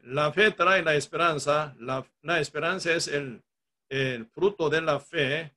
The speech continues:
y resultado de la fe no se cambia entre dos cosas.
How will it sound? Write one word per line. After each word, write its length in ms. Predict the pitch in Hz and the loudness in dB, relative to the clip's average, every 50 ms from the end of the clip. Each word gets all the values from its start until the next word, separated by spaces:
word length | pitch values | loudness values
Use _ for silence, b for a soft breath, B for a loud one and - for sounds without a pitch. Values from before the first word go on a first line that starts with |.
| _ _ | _ _
y 140 | - 143 135 | -4 -2 0
resultado 640 | 131 170 196 185 - 170 151 139 - 165 165 160 147 | 2 2 2 0 -2 -4 -8 -4 -4 -4 -2 -2 -2
de 100 | 151 151 | -2 -2
la 180 | 151 143 139 - | -2 -2 -4 -6
fe 480 | - 170 165 127 131 147 160 156 _ _ _ _ _ | -6 -6 -4 -2 -2 -4 -4 -6 _ _ _ _ _
no 160 | 117 147 156 | -10 -10 -8
se 160 | - 143 120 | -8 -8 -8
cambia 320 | - 143 147 139 120 117 113 | -6 -8 -8 -8 -8 -10 -12
entre 200 | 113 113 110 110 | -10 -8 -8 -8
dos 160 | 127 139 135 - | -8 -8 -8 -8
cosas. 360 | 156 151 127 - - _ | -6 -8 -8 -8 -10 _